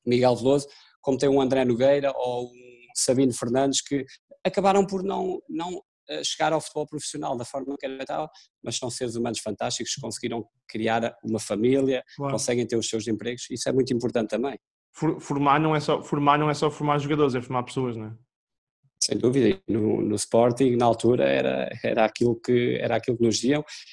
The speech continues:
Speaker 1: e, e era o principal até chegar a uma certa idade, até aos dezasseis, a dezassete anos, aquilo que nos, eh, realmente ensinavam são e-,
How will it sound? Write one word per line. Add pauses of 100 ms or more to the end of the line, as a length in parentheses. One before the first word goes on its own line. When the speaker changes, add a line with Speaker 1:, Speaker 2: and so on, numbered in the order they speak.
(120)
Speaker 1:
e,
e
era
o
principal
até
chegar
a
uma
certa
idade,
até
aos
dezasseis,
a (160)
dezassete
anos, (440)
aquilo
que
nos,
eh, (220)
realmente
ensinavam
são
e-,